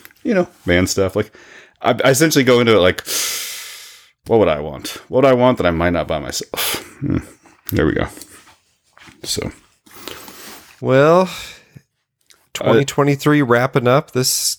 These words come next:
Speaker 2: this could even be our last show of twenty twenty-three.
Speaker 1: Yeah, I mean, people listening to the show right now who aren't regular listeners are like, "Is this a news podcast? These guys have been ta-, I mean, talking for twenty straight minutes
Speaker 2: Well,
Speaker 1: about their lives."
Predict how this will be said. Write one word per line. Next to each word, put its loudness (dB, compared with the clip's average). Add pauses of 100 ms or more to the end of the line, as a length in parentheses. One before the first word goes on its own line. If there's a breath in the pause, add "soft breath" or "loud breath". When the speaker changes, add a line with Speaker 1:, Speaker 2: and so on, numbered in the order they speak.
(120)
Speaker 2:
this -4
could -2
even -2
be 0
our 2
last -4
show 0
of -4
twenty -8
twenty-three. -6 (120)
Speaker 1:
Yeah, 4
I 0
mean, 4
people 0
listening 2
to 6
the 4
show 2
right 4
now 4
who 2
aren't 2
regular 2
listeners 0
are 0
like, -4
"Is -4
this 2
a 4
news 0
podcast? -2
These -8
guys 2
have -6
been -2
ta-, -6
I -2
mean, 2
talking -4
for -2
twenty 0
straight 0
minutes 2
Speaker 2:
Well, 6
Speaker 1:
about 2
their 4
lives." -2